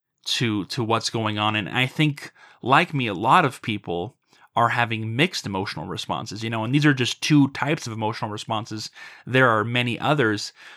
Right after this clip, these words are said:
because of how big it is, because of how big racism has become in the past year in terms of political discussions,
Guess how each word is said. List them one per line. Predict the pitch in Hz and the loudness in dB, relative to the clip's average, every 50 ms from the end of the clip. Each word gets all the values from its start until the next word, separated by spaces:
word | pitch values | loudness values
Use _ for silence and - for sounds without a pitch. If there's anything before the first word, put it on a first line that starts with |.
| - _ _ | -20 _ _
because | - 143 - - 208 190 | 0 2 2 2 2 2
of | 165 151 | 2 2
how | - - - 170 185 165 | 0 2 4 4 6 4
big | 135 - 143 143 127 | 6 6 4 4 4
it | 120 107 85 | 4 0 -2
is, | - - - - - - - 135 | -4 -6 -6 -8 -8 -8 -6 -4
because | 143 143 - 202 - | -2 0 0 0 -2
of | 160 143 | -2 -2
how | - - - 180 170 180 175 | -2 -2 -2 0 0 2 0
big | 147 139 139 143 139 123 | 2 2 4 4 4 2
racism | 117 117 117 117 120 123 - - 127 - 120 110 110 | 2 0 0 2 2 2 2 0 0 -2 -2 -4 -4
has | 110 117 110 107 | -4 -4 -6 -6
become | 110 101 98 - - - 113 113 107 - | -6 -10 -10 -6 -4 -2 -2 -2 -4 -6
in | 113 | -8
the | 110 107 | -8 -8
past | - - 113 120 120 - - | -6 -4 -4 -4 -4 -4 -6
year | 123 117 110 98 95 - - - - - - - - _ - | -6 -6 -6 -6 -6 -8 -12 -18 -20 -20 -20 -20 -16 _ -4
in | 127 127 120 | -2 -2 -2
terms | - - - - 135 123 123 123 120 113 - - - - | -2 0 2 4 6 6 6 6 2 0 -2 -4 -4 -2
of | 120 120 113 110 104 101 113 - - - - - _ _ _ _ _ _ | 0 0 0 0 -2 -6 -10 -12 -14 -16 -18 -20 _ _ _ _ _ _
political | - 147 139 139 135 135 135 139 | 2 6 6 6 6 6 4 2
discussions, | 135 127 123 - - - 120 120 - - 120 117 117 113 107 - | 0 0 -2 -2 -2 0 0 0 -2 -4 -6 -6 -6 -6 -8 -10